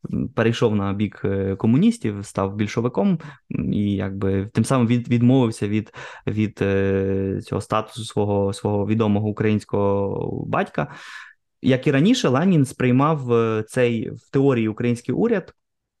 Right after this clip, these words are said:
швидше як тактичний крок для того, аби зміцнити позиції більшовиків в Україні. Е, йшлося передусім про те, аби українці зустрічали червоні війська не як там чергових загарбників,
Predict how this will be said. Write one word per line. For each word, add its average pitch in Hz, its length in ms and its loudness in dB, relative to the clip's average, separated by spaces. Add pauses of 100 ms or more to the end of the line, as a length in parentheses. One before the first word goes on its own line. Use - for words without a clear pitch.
(200)
швидше 151 380 0
як 123 160 2
тактичний 127 480 0
крок 107 500 -4
для 107 240 0
того, 147 220 0
аби 117 180 2
зміцнити 120 500 2
позиції 113 480 -2
більшовиків 104 520 -2
в 104 40 0
Україні. 101 420 0 (600)
Е, 98 80 0
йшлося 117 640 2
передусім 120 400 0
про 110 140 -2
те, 202 260 -2
аби 120 500 -2 (240)
українці 135 520 2
зустрічали 123 580 0
червоні 110 420 -2
війська 104 300 -4
не 156 160 2
як 175 200 0
там - 160 -6
чергових 120 400 0
загарбників, 123 640 -4